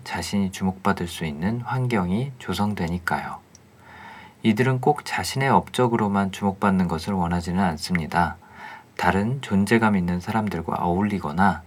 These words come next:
그들의 인정을 받는 것으로 주목받는 것도 똑같이 신나는 일이죠. 이런 후광 효과로 자신도 스포트라이트 아래 서게 되니까요. 그래서 자신 주변의 유명 인사나 영향력 있는 권력자들과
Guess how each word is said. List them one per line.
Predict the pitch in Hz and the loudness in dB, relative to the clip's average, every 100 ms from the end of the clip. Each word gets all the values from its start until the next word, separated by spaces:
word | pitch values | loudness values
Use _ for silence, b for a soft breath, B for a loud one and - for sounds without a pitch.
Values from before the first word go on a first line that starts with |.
| B B B B | B B B B
그들의 | - 98 101 95 | -2 0 4 4
인정을 | 87 87 87 85 85 | 4 2 0 -2 -2
받는 | - 80 87 85 | -4 -2 -2 -2
것으로 | 78 - - 95 113 | -4 -6 -2 -2 0
주목받는 | - 92 - 80 76 | -2 -2 0 -2 -2
것도 | 73 76 - 117 147 B B - | -6 -6 0 0 0 B B -2
똑같이 | 143 - 135 - - - - _ | -2 0 -2 -4 -6 -8 -12 _
신나는 | - 127 123 117 101 | -6 0 2 2 0
일이죠. | 78 - - - - - - _ - - B B B B | -2 -8 -8 -8 -10 -20 -20 _ -20 -20 B B B B
이런 | 107 123 135 | 2 4 4
후광 | - - 156 160 | 0 2 4 6
효과로 | 143 127 - - 120 87 - - | 2 2 2 4 2 0 -8 -12
자신도 | - - - 113 117 | -8 -6 -2 0 0
스포트라이트 | 113 - 135 131 120 101 - | 0 -2 -4 0 0 0 -4
아래 | 80 80 | -4 -4
서게 | 87 117 120 | -4 -2 0
되니까요. | 104 82 - 69 - - - - - - - B B B B B - | -2 -2 -6 -8 -8 -14 -20 -20 -20 -20 -20 B B B B B 0
그래서 | 123 120 | 2 4
자신 | 127 107 101 123 | 2 2 0 0
주변의 | 120 104 113 113 98 | 0 2 4 4 4
유명 | 92 107 110 | 4 4 4
인사나 | 95 90 90 101 98 - - - | 2 2 2 2 0 -4 -16 -4
영향력 | 170 180 139 214 104 95 | 2 4 4 4 2 0
있는 | 82 95 107 | 2 0 0
권력자들과 | - 85 104 107 95 85 73 - 98 | 0 0 0 0 -2 -2 -2 2 2